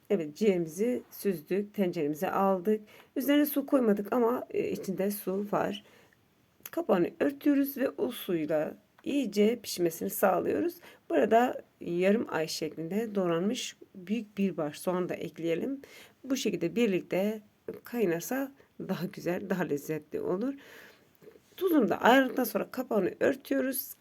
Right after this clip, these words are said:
Kısıkta pişiriyoruz burada. Çünkü üzerine çok su değil. Hani süzdük, süzgeçten boşalttık. İçinde kalan o suyla hafif hafif böyle ağır bir ateşte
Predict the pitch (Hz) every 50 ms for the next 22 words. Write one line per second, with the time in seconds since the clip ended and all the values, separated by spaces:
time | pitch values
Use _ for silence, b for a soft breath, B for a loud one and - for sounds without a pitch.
0 | _ _ - - 330 302 - - 302 - - - 294 294 302 - - - - 170
1 | 170 170 - 135 - 147 147 151 151 165 - - _ - - - 302 277 220 254
2 | 240 233 247 247 - - - - - 220 208 208 - - 208 202 - 190 165 139
3 | - - - B B B B B B B - 185 202 202 - - 285 277 254 254
4 | 254 - 285 302 330 - - _ - - - - - 254 233 220 233 226 208 -
5 | 196 185 180 226 262 - - 269 262 269 - - - - _ _ _ _ - 339
6 | - - 220 185 185 185 - 220 226 220 208 202 202 - 208 202 - - 190 175
7 | 165 - - 170 170 180 190 - _ _ B B B B B B B 311 320 311
8 | 392 392 370 - - 220 208 208 196 185 170 - 175 160 - - - - 196 196
9 | 240 254 247 226 196 180 - - - - - 151 151 - - - - 165 180 196
10 | 214 214